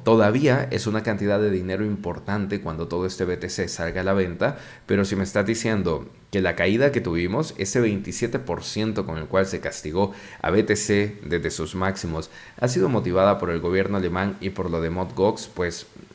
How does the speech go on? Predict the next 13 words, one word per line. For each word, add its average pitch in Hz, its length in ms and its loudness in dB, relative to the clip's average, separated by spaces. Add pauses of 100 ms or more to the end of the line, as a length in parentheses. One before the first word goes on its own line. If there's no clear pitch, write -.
de 98 160 2
mi 101 140 2
parte 120 680 0 (140)
era 110 280 4
como 110 180 4
lo 98 120 6
menos 123 340 6
importante 98 480 2
que 92 80 2
podía 95 300 2
llegar 92 280 2
a 95 40 4
ocurrir. 104 440 0